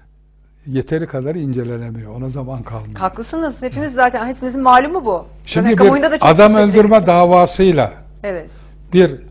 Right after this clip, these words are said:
Speaker 1: kooperatif yolsuzluk davası
Speaker 2: Tabii.
Speaker 1: aynı mahkemede görülürse olur mu
Speaker 2: Evet,
Speaker 1: bu?
Speaker 2: haklısınız kesinlikle. Umarız bütün bu konuşmalarımız bir yerlere ulaşır da, e,
Speaker 1: İnşallah,
Speaker 2: bunlardan istifade
Speaker 1: inşallah,
Speaker 2: ederler. Evet,
Speaker 1: inşallah.
Speaker 2: sizin bu güzel,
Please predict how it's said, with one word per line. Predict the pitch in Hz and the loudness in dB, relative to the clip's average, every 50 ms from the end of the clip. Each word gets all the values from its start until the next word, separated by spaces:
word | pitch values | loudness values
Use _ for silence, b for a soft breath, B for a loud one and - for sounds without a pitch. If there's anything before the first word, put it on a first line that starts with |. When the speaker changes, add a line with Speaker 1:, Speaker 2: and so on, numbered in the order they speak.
| - - | -20 -8
Speaker 1:
kooperatif | - - 160 165 156 160 - 170 175 - - - - - - | -2 0 2 2 2 0 -2 -4 -4 -4 -6 -10 -16 -10 -4
yolsuzluk | 165 160 160 147 - - 165 156 147 170 170 - - | 0 0 0 0 -2 -8 -12 -12 -10 -12 -12 -8 -4
davası | 175 147 143 139 139 139 135 131 - - - 143 113 101 b b b b b b b b b b b b | -2 0 0 0 0 0 0 -2 -2 -4 -8 -8 -8 -8 b b b b b b b b b b b b
Speaker 2:
Tabii. | 220 220 | -4 0
Speaker 1:
aynı | 147 165 190 196 196 190 | 2 4 4 4 2 2
mahkemede | 180 156 123 - - 156 147 143 135 135 135 | 0 -2 -2 -4 -4 -4 -2 -2 -2 -2 0
görülürse | 131 151 156 156 160 156 156 - - 147 | 0 0 0 -2 -2 -4 -6 -6 -6 -6
olur | 131 135 147 202 285 262 | -4 -4 -2 -2 -2 -2
mu | 185 - - | -2 -4 -8
Speaker 2:
Evet, | 180 - - - - | -10 -12 -14 -18 -16
Speaker 1:
bu? | - 208 | -14 -12
Speaker 2:
haklısınız | 196 190 - 226 - - 214 190 175 170 - - | -12 -12 -16 -20 -20 -20 -20 -20 -20 -20 -20 -20
kesinlikle. | 202 190 - 180 185 175 180 - - - - b b b b b b b b b - | -20 -20 -20 -20 -20 -20 -20 -20 -20 -20 -20 b b b b b b b b b -12
Umarız | 240 247 285 285 254 302 294 - - 226 | -8 -6 -4 -4 -4 -6 -10 -12 -16 -16
bütün | 240 - 277 262 | -14 -14 -14 -12
bu | 254 | -8
konuşmalarımız | - 277 285 285 254 - - 247 247 247 254 254 262 294 320 - - - 214 | -6 -6 -6 -6 -8 -12 -10 -8 -6 -4 -4 -6 -6 -10 -14 -16 -20 -18 -6
bir | 214 254 | -2 0
yerlere | 247 247 247 254 254 | 0 0 0 -2 -4
ulaşır | - 233 240 254 - - 311 285 | -4 -4 -6 -8 -6 -8 -6 -2
da, | 277 254 262 - - - - 220 | 0 0 0 0 -2 -6 -6 -4
e, | 214 214 214 214 214 214 214 - - 247 269 | -2 -2 -2 -2 -4 -4 -6 -4 0 0 2
Speaker 1:
İnşallah, | 247 - 233 254 196 | 2 2 2 2 2
Speaker 2:
bunlardan | 151 - 262 262 | 2 2 0 -4
istifade | - - - - 240 247 247 254 | -6 -6 0 2 4 4 4 4
Speaker 1:
inşallah, | 233 - 262 233 | 4 4 4 4
Speaker 2:
ederler. | 226 240 247 302 - | 4 2 0 0 -2
Evet, | - 247 233 226 214 202 | -4 -6 -4 -4 -4 -4
Speaker 1:
inşallah. | 175 - - 170 143 | -4 -4 -4 -4 -4
Speaker 2:
sizin | 127 123 - 220 | -4 -6 -6 -8
bu | 226 | -8
güzel, | 233 208 226 220 220 | -6 -2 0 0 0